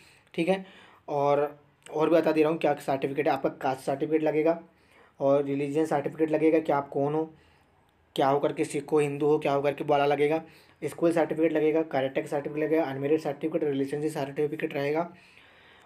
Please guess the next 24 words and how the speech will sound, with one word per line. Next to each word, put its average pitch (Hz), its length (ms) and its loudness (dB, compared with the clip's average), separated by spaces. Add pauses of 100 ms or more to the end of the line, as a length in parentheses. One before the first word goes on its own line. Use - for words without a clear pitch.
(140)
और 151 300 2
एफिडेविट 160 520 2
तो 170 80 4
आपको 160 200 0
मेन 156 180 0
करवा 139 260 2
के 147 140 -2
लेके 139 220 -2
जाना 120 220 -6
है, 123 140 -10
एफिडेविट। 156 560 0 (460)
और 139 80 -2
यदि 151 160 4
दोस्तों 165 240 4
आपके - 140 -4
पास 170 200 0
एनसीसी 147 420 -4
का 170 100 2
सर्टिफिकेट 160 540 -2
है, 170 80 4
सी 165 200 -2
सर्टिफिकेट, 160 480 -4
तो 165 100 -2
आप 139 240 -4